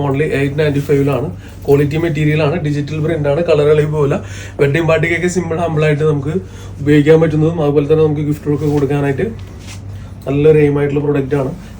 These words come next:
അപ്പോൾ ഇതിന്റെ ലൈനിങ് വരുന്നത് ക്വാളിറ്റി ലൈനിങ് ആണ്. ഓക്കെ, അപ്പോൾ ഫസ്റ്റ് നമുക്ക് ഇതിന്റെ ഇപ്പോഴത്തെ ട്രെൻഡിങ് ആയിട്ടുള്ള ആ ഒരു വീനക്കാണ് വരുന്നത്. അതിൽ ഫുള്ളായിട്ട് ത്രെഡും സീക്വൻസും എല്ലാം നല്ല രസമായിട്ട് ചെയ്തിട്ടുണ്ട്. കണ്ടോ,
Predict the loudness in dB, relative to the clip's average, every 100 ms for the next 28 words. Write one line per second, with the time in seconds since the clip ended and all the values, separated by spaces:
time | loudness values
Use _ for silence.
0 | -2 2 2 2 2 2 2 0 0 0
1 | 0 -2 0 2 4 2 0 2 2 2
2 | 0 -4 -10 -16 -16 -14 -14 -14 -14 -12
3 | -6 -4 -4 -6 -10 -14 -4 0 0 0
4 | -2 0 0 2 2 2 2 2 2 -2
5 | 2 2 4 4 4 6 4 6 6 8
6 | 8 8 8 8 8 8 8 6 4 4
7 | 4 4 4 0 -4 -18 -16 -12 0 2
8 | 6 6 6 4 6 6 6 4 4 6
9 | 8 6 6 6 6 4 6 6 6 6
10 | 6 4 -10 -14 -8 -2 4 4